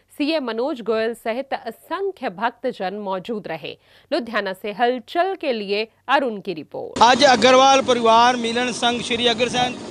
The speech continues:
Speaker 2: की टीम वालों, अग्रसेन धाम की टीम वालों विशाल महालक्ष्मी जी की शोभा यात्रा निकाली जा रही है। ये अग्रवाल समाज की लुधियाना में पहली शोभा यात्रा है।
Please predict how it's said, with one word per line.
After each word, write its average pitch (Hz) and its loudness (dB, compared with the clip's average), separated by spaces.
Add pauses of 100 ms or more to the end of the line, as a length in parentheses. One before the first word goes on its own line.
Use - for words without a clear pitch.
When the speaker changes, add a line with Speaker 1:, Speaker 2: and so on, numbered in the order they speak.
(220)
Speaker 2:
की 254 -8 (220)
टीम 262 -2
वालों, 220 0 (420)
अग्रसेन 233 0
धाम 226 2
की 254 0
टीम 240 0
वालों 240 2 (640)
विशाल 240 4
महालक्ष्मी 247 0
जी 247 -4
की 240 -6
शोभा 240 4
यात्रा 240 4
निकाली 226 0
जा 220 2
रही 247 2
है। 247 2 (440)
ये 277 6
अग्रवाल 262 2
समाज 254 0
की 262 -8
लुधियाना 240 0
में 262 -2
पहली 247 2
शोभा 254 4
यात्रा 233 2
है। 240 4